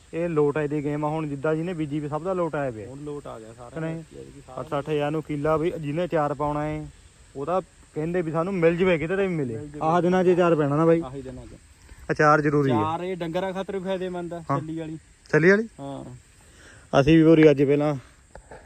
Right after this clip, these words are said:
Speaker 1: ਸਾਜਰੇ ਹੀ ਗਏ, ਹਰੇਵ ਵਾਲੇ ਬਾਈ ਦਾ ਨਿਬੇੜਿਆ ਏ ਬਾਈ ਆਪਣਾ।
Speaker 2: ਅੱਛਾ, ਪੈਸਿਆਂ ਦਾ।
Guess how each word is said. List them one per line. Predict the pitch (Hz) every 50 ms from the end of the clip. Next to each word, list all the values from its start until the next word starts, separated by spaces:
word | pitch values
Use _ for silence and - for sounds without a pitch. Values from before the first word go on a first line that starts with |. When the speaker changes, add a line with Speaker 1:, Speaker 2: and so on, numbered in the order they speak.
| - - - -
Speaker 1:
ਸਾਜਰੇ | - 120 120 123 131 131 143
ਹੀ | 135
ਗਏ, | 123 123 123 127 127 120
ਹਰੇਵ | 123 123 127 131 135
ਵਾਲੇ | 135 131 123 120
ਬਾਈ | 117 117 113 113
ਦਾ | 113 117
ਨਿਬੇੜਿਆ | 117 113 107 107 101 104 101
ਏ | 101
ਬਾਈ | 101 107 117
ਆਪਣਾ। | 117 107 113 110 107 - - - - - - 107
Speaker 2:
ਅੱਛਾ, | 113 - 127
ਪੈਸਿਆਂ | 123 123 120 113 120 -
ਦਾ। | -